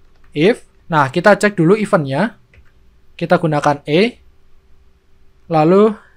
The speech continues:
yang akan kita cek adalah key code-nya. Key code itu adalah kode dari tombolnya.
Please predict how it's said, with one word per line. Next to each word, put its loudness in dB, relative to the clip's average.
yang 2
akan 0
kita 0
cek -2
adalah 0
key -4
code-nya. -4
Key -2
code -4
itu -2
adalah 2
kode 0
dari -4
tombolnya. -6